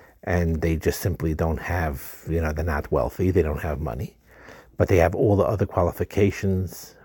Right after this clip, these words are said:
Bal, Bal Midas Teivos, um, you know, uh, Bal Seichel, Bal Yecholos, and all the other qualities there, um, then that is really what's key. Person needs to know also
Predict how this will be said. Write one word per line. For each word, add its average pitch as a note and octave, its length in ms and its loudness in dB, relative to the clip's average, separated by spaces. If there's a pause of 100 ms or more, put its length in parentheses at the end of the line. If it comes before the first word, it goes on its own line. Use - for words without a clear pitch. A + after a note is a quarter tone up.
Bal, E2+ 300 2 (100)
Bal E2 240 -2
Midas G2 400 2
Teivos, F2 920 0
um, D#2+ 560 -12
you - 140 -20
know, C#2 280 -4 (100)
uh, C2 160 -8
Bal C2+ 400 -2
Seichel, F2+ 600 2
Bal D#2 180 0
Yecholos, E2+ 800 0 (640)
and F2+ 120 -4
all F2 120 0
the F2+ 100 2
other F2 160 2
qualities E2+ 640 2
there, F#2+ 380 4 (720)
um, E2+ 720 -2
then F#2+ 460 0
that E2+ 240 4
is D#2+ 380 0
really D#2+ 280 0
what's D#2+ 260 -8
key. - 340 -10 (1300)
Person C3+ 280 8
needs C3 220 8
to C3 80 6
know B2+ 200 10
also B2 720 2